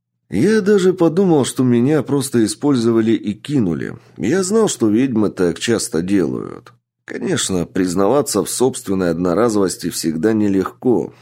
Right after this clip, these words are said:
но мне было уже не двадцать лет, и приступами максимализма или непринятия себя я не страдал. Использовали, значит, использовали.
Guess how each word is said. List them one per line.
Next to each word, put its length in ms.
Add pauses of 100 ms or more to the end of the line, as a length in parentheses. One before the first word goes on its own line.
но 200
мне 260
было 320
уже 260
не 160
двадцать 540
лет, 340
и 160
приступами 720
максимализма 960
или 340
непринятия 720
себя 420
я 180
не 100
страдал. 760 (140)
Использовали, 680
значит, 440
использовали. 720